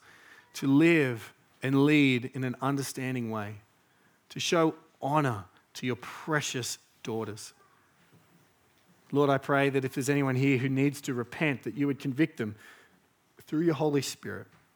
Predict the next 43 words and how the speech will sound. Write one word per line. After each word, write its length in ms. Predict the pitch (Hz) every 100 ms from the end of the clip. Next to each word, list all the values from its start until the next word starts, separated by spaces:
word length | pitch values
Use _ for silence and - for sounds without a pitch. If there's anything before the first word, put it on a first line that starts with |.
| _ _ _ _ _
that 120 | 131
they 140 | 131 147
would 160 | 143
confess 600 | - 139 - 143 156 -
and 140 | 139 127
repent, 400 | 123 - 147 147
whether 220 | 131 135
it's 120 | 127
a 40 | 131
wife 400 | 120 135 143 -
to 120 | 143
her 100 | 120
husband 400 | 123 139 139 139
or 60 |
a 60 | 113
husband 360 | 131 139 139 127
to 80 |
his 160 | 117 110
wife, 420 | 123 135 147 - - - - _ _ _ _ _ _ _ _ _ - - - - - - -
or 60 | -
perhaps 420 | 127 147 151 -
your 140 | 143
brokenness 640 | 123 143 147 151 143 139 -
goes 320 | - 139 139
past 540 | - 151 143 127 -
and 100 | 127
there's 160 | 123 120
no 140 | 143
longer 360 | 143 143 147 123
a 40 |
marriage. 420 | 117 120 120 117 117
And 100 | 120
I 60 |
pray 320 | 120 151 147
and 80 | 147
ask, 280 | 139 135 131
Lord, 360 | 139 147 139 131
that 160 | 120 - - -
those 240 | - 147 147
people 340 | - 139 135
would 160 | 123 123
find 500 | - 151 147 147 127
grace 580 | - 139 143 143 -